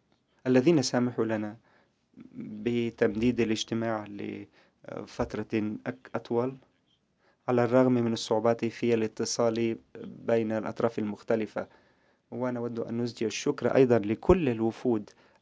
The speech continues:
التي عملت لتجاوز المشكلات الفنية التي انبثقت.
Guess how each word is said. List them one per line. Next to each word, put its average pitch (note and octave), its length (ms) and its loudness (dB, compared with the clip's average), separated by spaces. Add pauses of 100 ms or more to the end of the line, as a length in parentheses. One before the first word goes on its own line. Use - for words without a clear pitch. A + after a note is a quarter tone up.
(120)
التي A#2 560 0
عملت A2 520 2
لتجاوز A2 960 4
المشكلات A2+ 560 0
الفنية A2+ 680 6 (300)
التي A2+ 340 0
انبثقت. A2+ 640 0